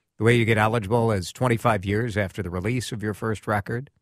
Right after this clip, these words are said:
Well, Mariah Carey. Bream says seventy-five percent for that. Tribe Called Quest nominated for a third time. Dave Matthews Band is on the list. Jane's Addiction. Uh, pretty good list.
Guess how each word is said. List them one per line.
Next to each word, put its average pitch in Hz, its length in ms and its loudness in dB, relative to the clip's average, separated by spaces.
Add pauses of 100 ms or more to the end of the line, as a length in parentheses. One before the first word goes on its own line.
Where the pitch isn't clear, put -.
(1400)
Well, 90 120 -6
Mariah 87 460 -4
Carey. 110 560 -4 (920)
Bream 113 300 2
says 104 260 -4
seventy-five 107 640 -4
percent 101 400 -8
for 104 140 -10
that. 98 260 -4 (420)
Tribe 175 300 8
Called 185 260 8
Quest 170 380 6
nominated 147 540 2
for 147 100 0
a 127 60 2
third 127 340 0
time. 113 320 2
Dave 120 300 0
Matthews 113 560 0
Band 110 320 2
is 101 160 -2
on 98 160 -2
the 98 80 -4
list. 98 480 -6 (760)
Jane's 101 380 -2
Addiction. 98 680 -4 (920)
Uh, - 500 -18 (680)
pretty 151 140 0
good 185 160 2
list. 127 400 -4